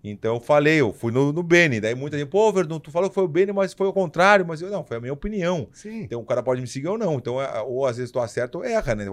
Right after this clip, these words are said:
Speaker 1: Acontece,
Speaker 2: Com
Speaker 1: né? Então eu
Speaker 2: certeza.
Speaker 1: errei nessa, nessa ocasião, eu
Speaker 2: Com
Speaker 1: errei.
Speaker 2: certeza, mas eu tenho certeza que você
Speaker 1: Hum.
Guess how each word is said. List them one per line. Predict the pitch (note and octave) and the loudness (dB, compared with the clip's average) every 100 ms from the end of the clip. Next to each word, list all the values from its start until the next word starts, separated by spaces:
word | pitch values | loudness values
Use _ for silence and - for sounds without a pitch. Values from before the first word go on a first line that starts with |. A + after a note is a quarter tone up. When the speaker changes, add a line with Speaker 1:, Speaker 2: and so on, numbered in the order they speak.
| F#2 | -8
Speaker 1:
Acontece, | - C#3+ G3+ G3 F3+ | -8 -4 2 4 4
Speaker 2:
Com | A#2 | 0
Speaker 1:
né? | A2 | -4
Então | A#2+ C#3+ | -4 -2
eu | |
Speaker 2:
certeza. | D3 C3+ | 0 2
Speaker 1:
errei | C3+ | 2
nessa, | D3+ D3+ C#3+ | 0 0 0
nessa | C3 C3+ | 0 -2
ocasião, | B2+ B2 C3 | -2 0 0
eu | E3+ | 0
Speaker 2:
Com | |
Speaker 1:
errei. | D#3+ C#3+ | 0 0
Speaker 2:
certeza, | - F#3 | 0 0
mas | F#3+ | 0
eu | F#3 | 0
tenho | A3+ | 0
certeza | G#3+ G3 C3 G3+ F#3 | 2 2 4 2 2
que | B2 | -4
você | A2+ B2+ - D#3+ | -8 -8 -4 -4
Speaker 1:
Hum. | B2+ | -4